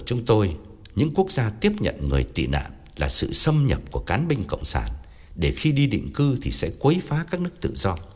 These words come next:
Ông có biết gì về kế hoạch cài người của họ hay không?" Thiệu lắc đầu, "Thưa, thưa ông, tôi, tôi không biết." Giám đốc cảnh sát chen vào, "Anh vượt biển bằng cách nào?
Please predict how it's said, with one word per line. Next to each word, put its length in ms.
Ông 220
có 100
biết 220
gì 300
về 280
kế 200
hoạch 140
cài 200
người 220
của 200
họ 180
hay 140
không?" 300
Thiệu 240
lắc 220
đầu, 300
"Thưa, 320
thưa 160
ông, 240
tôi, 200
tôi 160
không 160
biết." 160
Giám 240
đốc 160
cảnh 140
sát 300
chen 220
vào, 240
"Anh 140
vượt 200
biển 200
bằng 140
cách 200
nào? 280